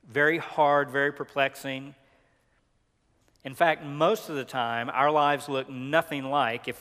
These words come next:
if we were to be the judge, look nothing like the promises that we preach, the hope that we continue to run to.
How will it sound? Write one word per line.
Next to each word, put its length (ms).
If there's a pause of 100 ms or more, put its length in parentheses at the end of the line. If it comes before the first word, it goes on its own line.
(120)
if 120
we 160
were 80
to 80
be 140
the 140
judge, 580 (280)
look 160
nothing 600
like 320 (1900)
the 40
promises 580
that 180
we 120
preach, 680 (680)
the 140
hope 420 (420)
that 140
we 140
continue 400
to 80
run 320
to. 420